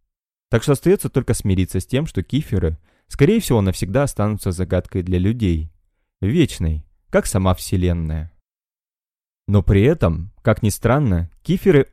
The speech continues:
очень легко шли на контакт и находили взаимопонимание именно с гуманоидами. Влияние киферов распространилось на два десятка крупных секторов, и они с уверенностью могли бы проводить собственную политику.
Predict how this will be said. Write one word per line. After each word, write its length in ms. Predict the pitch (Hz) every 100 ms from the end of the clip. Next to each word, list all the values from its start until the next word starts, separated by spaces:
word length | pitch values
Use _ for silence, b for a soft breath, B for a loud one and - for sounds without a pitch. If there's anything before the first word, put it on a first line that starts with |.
| -
очень 320 | 127 - 95
легко 340 | 90 - 127
шли 220 | 143 101
на 100 | 95
контакт 640 | 95 92 87 101 82 - - _ _ _
и 100 | 120
находили 520 | 175 165 110 98 101
взаимопонимание 1040 | 87 87 90 90 - 90 87 98 139 131 - -
именно 360 | 101 92 92
с 60 | 87
гуманоидами. 840 | 92 98 107 127 90 85 82 80 92 - _ _ _ _ _ _ -
Влияние 560 | 92 101 110 104 90
киферов 540 | 85 170 - 104 90 -
распространилось 840 | 98 - - - 101 127 175 -
на 120 | 98
два 160 | 87 120
десятка 460 | 143 - 123 -
крупных 420 | 117 104 92 98 -
секторов, 520 | - - 117 123 90 - _ _ _ _ -
и 100 | 107
они 200 | 107 113
с 100 | -
уверенностью 580 | 98 110 160 151 - 98
могли 280 | 87 95
бы 120 | 123 123
проводить 540 | 104 90 90 98 131
собственную 540 | - 98 - 107 98
политику. 720 | - 107 127 - 98 107 80